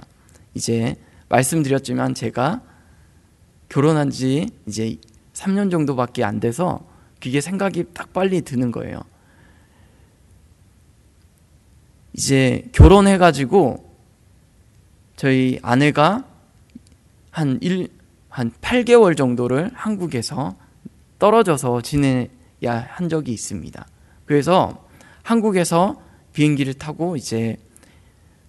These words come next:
어, 저는 멤피스에 있었고 아내가 애틀란타에 있었어요. 어, 애틀란타로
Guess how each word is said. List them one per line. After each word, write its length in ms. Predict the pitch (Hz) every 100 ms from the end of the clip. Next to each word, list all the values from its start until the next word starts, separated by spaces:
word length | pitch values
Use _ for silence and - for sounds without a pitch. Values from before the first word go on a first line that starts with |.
| -
어, 180 | 104 101
저는 380 | 135 139 139
멤피스에 580 | 120 120 131 185 - 151
있었고 520 | 127 - - 135 202 320 _ _ _ _ _ _ _
아내가 480 | - 110 117 110 107 - _ _ -
애틀란타에 600 | 120 190 170 123 113 107
있었어요. 420 | 98 85 - - - _ _ _ _ _ _ - - - - - _ _ _ _ _ _ _ _ _ _ _ _ _ _ _ _
어, 160 | 165 - -
애틀란타로 800 | 131 - 190 180 165 147 165 254